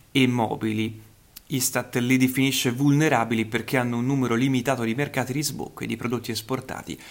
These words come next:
ma un'incidenza rilevante delle loro esportazioni sul fatturato. La vulnerabilità italiana in questi anni è aumentata più della Germania.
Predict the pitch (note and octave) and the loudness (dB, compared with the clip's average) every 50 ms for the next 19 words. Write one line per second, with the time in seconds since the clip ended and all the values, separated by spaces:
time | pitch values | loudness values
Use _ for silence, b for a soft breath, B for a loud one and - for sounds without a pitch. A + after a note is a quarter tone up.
0 | B B B - A2+ A2+ A#2+ B2+ B2+ B2+ - C3+ B2+ B2 A2+ A2 A2 - G#2+ A#2 | B B B -2 0 2 2 2 2 0 0 0 0 -2 -2 -2 -2 -2 0 0
1 | C3 C3+ B2+ A#2+ G2 - - - - - A#2 A2 A2 A2+ A2+ A2+ A#2 A#2+ A#2 A2 | 2 0 0 -2 -4 -8 -8 -12 -10 -10 -8 -6 -4 -4 -4 -4 -4 -2 -4 -4
2 | - - C3+ C#3+ - - - A#2 A#2 - - B2 A#2+ - - - - - - - | -4 -4 -4 -4 -4 -6 -8 -10 -12 -8 -10 -10 -8 -6 -8 -8 -8 -10 -12 -14
3 | C2+ - - - - - - B2 B2 A#2+ B2 A#2+ A#2 A#2+ B B B B B B | -14 -16 -12 -10 -8 -8 -6 -4 -2 0 0 0 -2 -2 B B B B B B
4 | B B B - - C3+ B2+ B2+ - C3 B2 A#2 G#2 G#2 G#2+ A#2 A2+ A2 A2 A#2 | B B B -2 0 0 0 2 0 0 2 4 4 2 2 0 0 0 0 2
5 | C3 C3+ B2 A#2+ A2+ A2 A2 A#2 A2+ A2+ A#2 A2+ G#2+ C3+ C3+ B2+ G#2+ G#2+ A2 G#2+ | 0 0 0 0 -2 -2 -2 -2 -2 -2 -2 -2 -2 -2 -2 -2 -4 -6 -8 -8
6 | G#2 A2+ A2+ - - A#2 G#2 G#2+ G#2 G#2 G#2+ A#2+ B2 A#2+ - - - - - - | -6 -6 -6 -4 -4 -4 -4 -4 -4 -4 -4 -4 -6 -8 -10 -12 -14 -12 -14 -16
7 | - - - - B2 A#2+ A#2 A#2 A#2+ A2+ A#2 A2 G#2+ G#2+ A#2 A2 G#2+ G#2 G2 C2+ | -16 -14 -10 -8 -8 -8 -4 -4 -4 -4 -4 -6 -6 -6 -8 -8 -6 -8 -10 -10
8 | B1 D2 C#2+ D#2+ F#2+ F#2 | -10 -12 -12 -12 -12 -14